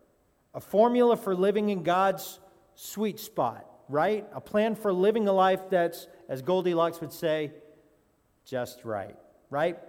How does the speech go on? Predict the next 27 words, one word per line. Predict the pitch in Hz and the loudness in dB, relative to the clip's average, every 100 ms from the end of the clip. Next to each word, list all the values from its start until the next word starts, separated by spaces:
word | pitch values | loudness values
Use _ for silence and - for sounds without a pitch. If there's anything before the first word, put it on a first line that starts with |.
| - | -8
Would | 151 147 | -6 -4
you | 151 | -8
stand | - 202 208 202 | -4 0 0 2
with | 196 190 | 0 0
me | 214 220 - - _ _ _ - | -6 -8 -14 -20 _ _ _ -8
as | 139 | -4
we | 165 208 | -2 -2
read | 190 190 185 - | 0 -2 -2 0
God's | 170 165 131 | 0 0 -4
word | 139 131 127 123 - - - | -2 0 0 -2 -10 -20 -12
together? | - 123 135 117 80 - - _ _ _ _ _ _ _ - - | -8 -2 -2 -4 -8 -14 -20 _ _ _ _ _ _ _ -20 0
Proverbs | 202 233 247 247 - | 4 6 8 6 2
chapter | - 220 214 | 0 2 0
thirty, | 185 196 151 131 135 - - _ | 0 2 2 0 -10 -20 -20 _
verses | 160 208 214 214 | 2 2 2 -6
seven | - 220 226 226 | 2 4 4 0
through | 233 233 | 0 0
nine, | 208 151 117 107 104 - _ _ _ _ | 0 0 -2 -6 -12 -16 _ _ _ _
it | - | -4
says | 196 175 135 | -2 -2 -2
this, | 139 85 - - - _ _ _ _ _ _ _ | -6 -6 -16 -20 -20 _ _ _ _ _ _ _
"Two | - 285 | 0 2
things | 302 294 269 233 | 4 4 4 4
I | 226 214 | 4 4
ask | 190 175 - | 2 -2 -2
of | 160 131 | -6 -4
you," | 110 | -10